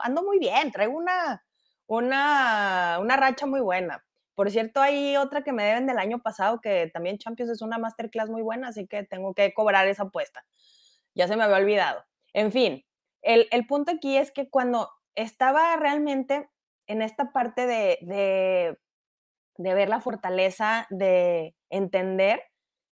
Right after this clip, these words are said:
que para poder ganar en esta apuesta, mucho tiene que ver la mentalidad de decir, de enfocarnos y de enfocarme. Para mí fue, "Es que lo voy a hacer sí o sí y no es negociable". O sea, para mí no es negociable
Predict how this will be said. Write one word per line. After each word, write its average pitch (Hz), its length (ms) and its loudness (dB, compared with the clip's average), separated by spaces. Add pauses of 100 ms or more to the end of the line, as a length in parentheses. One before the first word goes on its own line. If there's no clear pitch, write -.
que 196 380 2
para 202 280 2
poder 226 320 0
ganar 220 320 -2
en 208 160 -2
esta 196 200 -4
apuesta, 180 640 -4 (100)
mucho 214 340 -6
tiene 240 320 -6
que 214 120 -2
ver 202 320 0 (320)
la 180 180 -2
mentalidad 175 720 0
de 196 80 0
decir, 196 400 -4
de 170 160 -2
enfocarnos 185 960 -4
y 185 140 -2
de 175 60 0
enfocarme. 180 600 0
Para 165 200 -6
mí 170 140 -4
fue, 202 260 -2
"Es 175 160 -6
que 220 120 -6
lo 226 100 -2
voy 190 140 0
a 190 40 0
hacer 185 360 -4 (100)
sí 196 260 -2
o 190 100 2
sí 202 360 -4 (380)
y 185 100 -4
no 180 100 0
es 180 80 -4
negociable". 175 720 -2
O 143 80 -10
sea, 160 220 -10
para 170 220 -2
mí 185 180 -4
no 208 140 -4
es 202 80 -8
negociable 185 720 -4